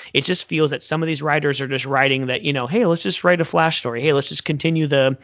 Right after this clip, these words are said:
you know, Superman story." But some of these writers, they just look like, "You know what? I'm taking this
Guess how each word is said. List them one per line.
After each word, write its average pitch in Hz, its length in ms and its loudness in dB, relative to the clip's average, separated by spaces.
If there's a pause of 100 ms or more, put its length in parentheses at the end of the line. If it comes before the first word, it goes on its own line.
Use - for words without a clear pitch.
(260)
you 151 100 2
know, 143 120 4
Superman 139 420 -2
story." 117 400 -4 (220)
But - 140 -6
some 190 180 2
of 196 60 6
these 180 100 0
writers, 185 320 2
they 175 100 0
just 165 260 -4
look 143 120 0
like, 143 200 -6
"You 156 80 0
know 170 120 4
what? 175 240 2
I'm 147 240 0
taking 165 460 0
this 143 440 0